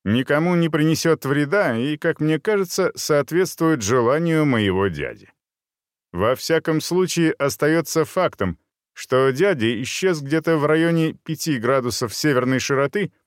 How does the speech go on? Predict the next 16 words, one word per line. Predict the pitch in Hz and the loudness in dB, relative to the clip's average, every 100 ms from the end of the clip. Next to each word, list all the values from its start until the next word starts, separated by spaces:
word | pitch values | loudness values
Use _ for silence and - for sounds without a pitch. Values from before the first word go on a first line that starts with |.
| _ _ | _ _
и | 117 131 | -4 -4
ста | - 175 | -2 -2
шести | - 190 - - 131 | -2 -4 -4 -4 -2
градусов | 107 135 135 127 139 113 | 0 2 0 0 -2 -2
западной | 135 135 120 135 127 | -2 0 0 0 0
долготы | 127 123 143 214 185 _ _ _ _ | 0 0 0 -2 -6 _ _ _ _
и | 104 123 | -2 0
нашёлся | 131 - 180 151 - 131 | 0 -2 0 0 2 0
в | 139 | 2
этой | 160 156 123 | 0 0 0
же | 135 | -2
части | - 147 - 143 | 0 -2 -2 0
океана | 123 160 185 165 127 113 | 0 0 0 2 2 0
через | - 156 147 | -2 -2 2
одиннадцать | 147 131 135 120 - 107 | 0 2 0 0 -4 -4
месяцев. | 95 76 - - - | -4 -4 -10 -20 -20